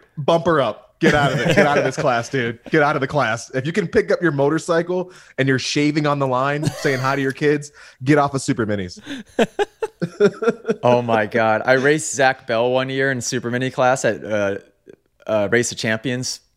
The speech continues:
Speaker 1: Oh, he was
Speaker 2: And
Speaker 1: tiny.
Speaker 2: and it, he looked like he could have been my kid.
Speaker 1: Yeah. Is that the year that Jimmy D was there too? And, like,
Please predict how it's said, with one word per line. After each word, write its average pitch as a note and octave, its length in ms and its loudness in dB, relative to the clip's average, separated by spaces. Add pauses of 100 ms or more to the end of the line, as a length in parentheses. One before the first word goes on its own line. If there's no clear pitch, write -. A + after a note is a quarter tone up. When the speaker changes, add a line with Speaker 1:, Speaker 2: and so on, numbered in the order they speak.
(100)
Speaker 1:
Oh, A2+ 140 -6
he A2+ 160 -2
was G#2 120 -2
Speaker 2:
And F2 80 -8
Speaker 1:
tiny. A#2+ 880 -8
Speaker 2:
and C3 300 2
it, C3+ 240 0
he C3+ 140 -2
looked C3+ 220 0
like C#3 140 0
he C3+ 80 -6
could C3 140 -4
have A2+ 60 0
been A2+ 120 0
my G2 120 -4
kid. A2 420 -4 (720)
Speaker 1:
Yeah. E2+ 260 -8 (200)
Is C3+ 100 -2
that F3 120 4
the A3+ 80 -4
year F3 200 2
that A#2+ 280 -2
Jimmy B2 240 -4
D A#2+ 120 -6
was B2 140 -6
there B2+ 160 -6
too? B2+ 280 -4
And, G#2+ 140 -6
like, F#2+ 300 -8